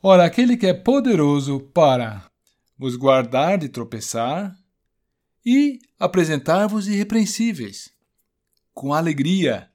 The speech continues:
perante a sua glória, ao único Deus sábio, Salvador nosso.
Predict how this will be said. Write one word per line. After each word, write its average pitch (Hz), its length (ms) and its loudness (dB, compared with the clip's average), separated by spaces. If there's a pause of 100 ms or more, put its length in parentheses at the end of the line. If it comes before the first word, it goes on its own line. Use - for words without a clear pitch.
(460)
perante 139 320 -2
a 113 80 -6
sua 208 320 -4
glória, 143 600 -4 (960)
ao 160 200 4
único 240 420 6
Deus 170 280 -4
sábio, 196 760 -4 (520)
Salvador 131 720 -6
nosso. 107 560 -12